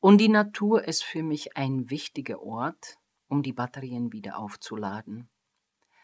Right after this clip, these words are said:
Außerdem verbringe ich möglichst viel Zeit mit meinen Freunden und meiner Familie. Um immer wieder neue Songs schreiben zu können, ist es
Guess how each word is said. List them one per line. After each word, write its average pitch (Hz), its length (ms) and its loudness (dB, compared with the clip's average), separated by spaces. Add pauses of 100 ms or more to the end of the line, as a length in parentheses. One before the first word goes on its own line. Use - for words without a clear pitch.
(180)
Außerdem 185 840 0
verbringe 165 580 -4
ich 156 160 -8
möglichst 165 540 -6
viel 139 260 -10
Zeit 151 480 -4
mit 156 240 -6
meinen 139 460 -2
Freunden 117 580 -12
und 120 220 -12
meiner 117 240 -10
Familie. 107 640 -16 (1400)
Um 131 300 -2
immer 208 420 2
wieder 151 340 -4
neue 139 340 -4
Songs 147 440 -6
schreiben 127 480 -4
zu - 120 -18
können, 131 460 -8
ist - 240 -6
es - 220 -10